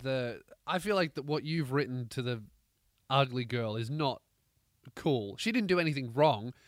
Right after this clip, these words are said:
You saw her watching, and you didn't stop. That's consent, bro. You were fully conscious and aware,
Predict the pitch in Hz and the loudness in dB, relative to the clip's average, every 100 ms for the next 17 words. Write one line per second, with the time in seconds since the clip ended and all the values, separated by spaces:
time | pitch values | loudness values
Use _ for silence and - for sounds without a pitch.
0 | _ _ _ 135 196 - 220 196 190 160 | _ _ _ 0 2 4 6 6 6 6
1 | 196 - 127 117 185 _ _ _ _ 131 | 2 2 -4 -4 -8 _ _ _ _ -4
2 | 156 190 170 185 156 - 185 110 - _ | 0 2 4 2 0 4 4 4 0 _
3 | _ _ _ _ 160 220 - 151 127 - | _ _ _ _ 2 2 2 -4 -2 2
4 | 190 160 107 127 127 131 120 _ _ _ | 4 4 0 -2 0 -2 -4 _ _ _
5 | 143 196 175 135 - 196 220 220 202 196 | -2 2 2 0 -2 2 2 2 0 -2
6 | 185 175 165 170 156 175 196 247 | -2 -2 -2 -2 0 2 2 -2